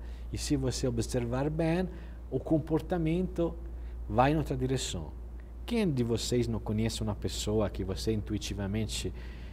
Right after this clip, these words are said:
percebe que ela lhe conta uma coisa, na cabeça tem outra, e há uma diferença no que ela pensa, que ela lhe conta, e no fazer, se você observar o comportado e confrontá-lo com o declarado,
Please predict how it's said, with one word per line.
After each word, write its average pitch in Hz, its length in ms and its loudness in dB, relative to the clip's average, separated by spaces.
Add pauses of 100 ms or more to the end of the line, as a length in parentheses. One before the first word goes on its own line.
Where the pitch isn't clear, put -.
(320)
percebe 170 500 10
que 165 140 6
ela 151 100 10
lhe 135 100 4
conta 113 320 2
uma 95 120 2
coisa, 95 480 -2
na 110 100 -2
cabeça 90 640 -2 (220)
tem 98 80 2
outra, 92 500 -2 (280)
e 139 100 4
há 135 60 10
uma 117 280 8 (480)
diferença 131 720 8
no 104 80 4
que - 160 0
ela 101 140 2
pensa, 113 560 4
que - 140 -4
ela 90 100 -2
lhe 95 140 -2
conta, 117 600 0 (320)
e 214 360 2 (180)
no 175 220 8
fazer, 180 720 10
se - 180 4
você 151 300 4
observar 156 840 10
o 175 100 6
comportado 123 1120 4
e - 60 0
confrontá-lo 151 760 6
com 147 160 2
o 147 80 4
declarado, 170 840 8